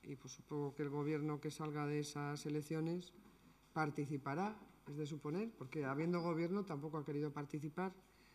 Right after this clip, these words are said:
pero vamos, porque estaban inmersos en algo distinto, que no era la financiación autonómica, precisamente. Estaban inmersos en preparar el referéndum ilegal y,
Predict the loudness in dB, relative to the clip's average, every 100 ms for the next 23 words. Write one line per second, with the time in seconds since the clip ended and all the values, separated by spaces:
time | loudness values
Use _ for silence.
0 | -18 -4 2 4 4 2 -4 -2 2 4
1 | 6 6 4 2 0 0 -4 -4 -2 0
2 | 0 0 0 0 -2 -10 -14 -18 -20 -4
3 | 2 4 6 4 2 0 0 0 0 0
4 | 0 0 0 -2 -4 -4 -4 0 0 0
5 | -2 -10 -12 -20 -20 -20 -6 2 4 6
6 | 4 4 2 2 4 4 4 -2 -4 -2
7 | -2 -2 0 2 4 4 4 2 0 0
8 | 2 4 6 6 6 4 4 4 4 4
9 | 4 4 4 4 2